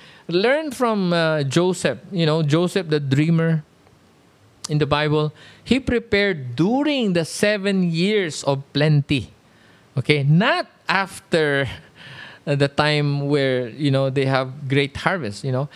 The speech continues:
So he prepared during the seven years of plenty to survive the seven years of famine.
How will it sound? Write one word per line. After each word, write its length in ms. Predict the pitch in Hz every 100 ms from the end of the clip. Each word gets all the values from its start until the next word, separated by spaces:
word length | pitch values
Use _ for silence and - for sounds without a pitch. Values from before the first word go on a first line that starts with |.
| - -
So 340 | - 190 - -
he 260 | - 269 311
prepared 480 | 254 240 226 208
during 360 | 170 233 233 233
the 100 | 202
seven 340 | 196 202 190
years 220 | 185 180 170
of 160 | 156
plenty 440 | 190 233 226 185 - _ -
to 120 | 370
survive 840 | - 254 202 175 151 135 135 131
the 100 | 135
seven 500 | - - 208 202 190
years 840 | 170 202 170 123 - - - - - - - - -
of 140 | 123
famine. 520 | - 131 143 120 90